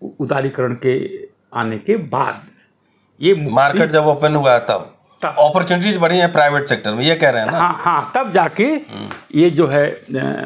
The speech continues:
Speaker 1: दलित समाज इस गांव में मुक्त हुआ है।
Speaker 2: हम्म।
Speaker 1: बराबर तो नहीं हुआ है, बराबर होने में time लगेगा, पर एक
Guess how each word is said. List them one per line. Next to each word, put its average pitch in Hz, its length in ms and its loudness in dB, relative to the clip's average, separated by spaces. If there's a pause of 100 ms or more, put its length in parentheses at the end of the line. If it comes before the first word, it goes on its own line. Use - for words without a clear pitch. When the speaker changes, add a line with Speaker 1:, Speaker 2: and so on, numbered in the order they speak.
(280)
Speaker 1:
दलित 135 320 -2
समाज 147 380 -2 (680)
इस 214 140 -2 (120)
गांव 143 240 0
में 220 320 -4 (760)
मुक्त 120 440 0
हुआ 113 300 0
है। 185 360 -4 (100)
Speaker 2:
हम्म। 107 280 -6 (320)
Speaker 1:
बराबर 196 340 0
तो 247 140 -2
नहीं 285 200 4
हुआ 247 180 4
है, 220 200 4
बराबर 208 400 2
होने 214 160 0
में 214 160 -2
time 233 260 -2
लगेगा, 185 340 0
पर 190 220 0
एक 196 180 0